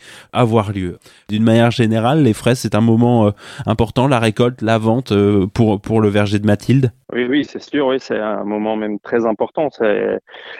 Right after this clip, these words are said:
Speaker 2: quasiment quarante pour cent de notre chiffre d'affaires. C'est un produit qui est très fragile, très sensible. Donc, c'est un moment où on est toujours un peu sous tension. Et, euh, on, c'est pas évident. On arrive, on peut, il faut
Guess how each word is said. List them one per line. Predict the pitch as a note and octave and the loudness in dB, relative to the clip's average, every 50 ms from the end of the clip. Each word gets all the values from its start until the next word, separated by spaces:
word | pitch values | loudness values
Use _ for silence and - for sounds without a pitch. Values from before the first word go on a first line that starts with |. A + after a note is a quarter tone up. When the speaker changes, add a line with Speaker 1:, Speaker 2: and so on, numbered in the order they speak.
| - - _ _ | -20 -20 _ _
Speaker 2:
quasiment | - - A#2 A2+ A2+ A2+ A2+ A2 A2 G#2+ G#2 | -4 -2 -2 0 0 0 2 2 2 0 -2
quarante | - - - A2+ A#2+ A#2+ A2 - | -2 -2 -2 0 0 0 -2 -4
pour | - A#2+ - | -8 -10 -8
cent | - - B2+ B2 B2 | -6 -6 -4 -4 -4
de | A2+ A2+ | -4 -4
notre | G#2+ A2+ A2 - - | -4 -6 -6 -6 -8
chiffre | - - - - - - - A#2 | -8 -8 -10 -14 -8 -4 -4 -4
d'affaires. | G#2+ G#2+ - _ - C#3+ D3 D3 D3+ D3 - - _ - - _ _ _ - | -4 -4 -10 _ -4 -4 -2 -2 -2 -4 -4 -8 _ -20 -20 _ _ _ -16
C'est | - - | -10 -8
un | - A2 | -6 -6
produit | - - - C3 A#2 A#2+ C3 B2+ - - - | -6 -4 -4 -4 -2 -4 -6 -10 -10 -10 -8
qui | - B2 | -4 -2
est | A#2 A2+ A2+ A2+ A2 G#2 G#2 G#2 - _ _ | -2 0 0 0 0 2 0 0 -2 _ _
très | - G2+ - C3 C3 | -12 -6 -2 -2 -2
fragile, | - - - - B2+ B2 A#2+ C3 C3+ C3 B2 | -4 -4 -2 -2 0 0 0 0 -2 -2 -2
très | - - C3+ B2 | -4 -6 -6 -6
sensible. | - - C#3 B2 A#2 - - D#3 D#3+ D3+ B2+ | -4 -4 -6 -6 -6 -6 -4 -2 -2 0 0
Donc, | B2+ A#2+ A2+ | -2 -4 -6
c'est | - - B2+ | -4 -4 -2
un | A#2 | 0
moment | A2+ A#2 B2 B2+ C#3 C#3+ C#3+ C3+ | 0 0 0 0 2 2 2 2
où | B2 A#2 A#2 A#2 | 0 0 -2 -2
on | A#2 A2+ | -2 -2
est | G#2+ G#2 G#2 G#2 G2+ G2+ G2+ G2+ G2+ _ _ _ _ _ _ _ _ _ _ _ _ | -4 -4 -4 -6 -8 -10 -12 -14 -18 _ _ _ _ _ _ _ _ _ _ _ _
toujours | - A#3 A3+ G3+ F3+ | -8 -6 -4 -2 -2
un | D3+ C3+ | -2 -2
peu | - - D3+ | -4 -6 -8
sous | - - - D3 | -8 -8 -10 -10
tension. | - - C3+ B2 - - - - D3+ E3 E3+ _ _ _ - - - - - - - - - - - _ _ _ _ | -6 -6 -6 -6 -8 -8 -8 -8 -8 -8 -8 _ _ _ -20 -20 -20 -20 -20 -20 -20 -20 -20 -20 -20 _ _ _ _
Et, | - C3 B2 | -8 -8 -6
euh, | A2+ A2+ A2+ A2+ A2+ A2+ A2+ A2 G#2+ G#2+ G#2+ | -6 -6 -6 -4 -4 -4 -2 -2 -2 -2 -2
on, | G#2+ G#2+ G#2 G#2 G#2 G2+ G#2+ - - - | -4 -4 -6 -6 -8 -10 -12 -14 -18 -18
c'est | - - A#2 A2+ - | -12 -8 -8 -8 -4
pas | - D3+ D3+ | -2 0 0
évident. | D#3 D3+ D#3+ D3+ D3 C#3 | 2 2 2 2 0 0
On | C3+ C3 A#2+ | 0 0 0
arrive, | A2+ G#2+ A2 G#2+ G#2+ G#2+ G#2+ A2 | 0 0 -2 -2 -2 -2 -4 -4
on | A2+ A2+ A2+ G#2 | -4 -6 -6 -4
peut, | - C3+ C3 C3 - | -2 -2 -2 -2 -2
il | C3 - | -4 -4
faut | - C3+ A#2+ A#2 - | -2 -2 -2 -4 -6